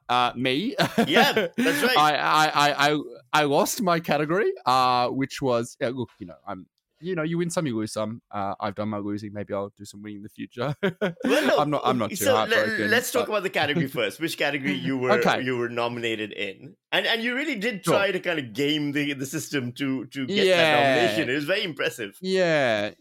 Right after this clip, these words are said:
Speaker 1: that's true. Yeah, I, I'm not that heartbroken because I, I, if, if I'm being a hundred percent honest, I didn't feel like,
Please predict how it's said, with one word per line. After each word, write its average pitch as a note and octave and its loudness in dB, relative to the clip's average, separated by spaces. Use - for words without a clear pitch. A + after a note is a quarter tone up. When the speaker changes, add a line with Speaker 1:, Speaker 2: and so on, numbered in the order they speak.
Speaker 1:
that's - -2
true. A#2 0
Yeah, A2 2
I, A#2+ 0
I'm C#3+ 2
not D#3+ 0
that F3 0
heartbroken A2+ -2
because G2+ -6
I, G#2 -2
I, G#2+ -8
if, - -10
if G#2+ -10
I'm G#2 -4
being G#2+ -4
a G#2 -6
hundred G#2 -6
percent G#2 -6
honest, G2 -8
I A2+ 0
didn't A#2 -2
feel G#2 -4
like, G2+ -6